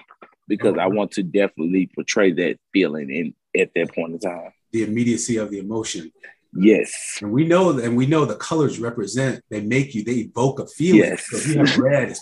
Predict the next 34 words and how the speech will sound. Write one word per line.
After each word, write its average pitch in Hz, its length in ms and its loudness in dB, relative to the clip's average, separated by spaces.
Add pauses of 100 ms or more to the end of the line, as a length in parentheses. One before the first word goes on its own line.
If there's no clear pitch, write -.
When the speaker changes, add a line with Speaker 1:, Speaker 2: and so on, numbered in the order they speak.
Speaker 2:
passion, 135 560 -8
it's, - 120 -6 (460)
you 120 100 -8
know, 110 240 -6
like, 87 240 -14 (380)
excitement. 120 640 -4
It's, - 520 2
Speaker 1:
Yes. - 20 -4
Speaker 2:
yeah. 127 240 0 (200)
Speaker 1:
Yes. 85 760 2 (280)
Speaker 2:
Like 110 280 -8
that. 92 120 -10
Speaker 1:
Yes. 98 300 4
Speaker 2:
Yeah. 82 80 2
Speaker 1:
And 123 100 6
I've 165 200 4
always 110 460 4
painted 110 340 -2
in 98 160 -2
bold 107 340 0
colors. 107 520 -2 (200)
Speaker 2:
Mm-hmm. 113 400 -8
Speaker 1:
Um, 104 380 0 (1120)
never 185 460 4
knew 147 480 2
why 117 540 0
that 117 200 2
was 110 240 -8
my 92 220 -6
thing, 101 440 -4
but 90 200 -2 (120)
I 101 220 2
literally 98 680 -2
have 92 340 -2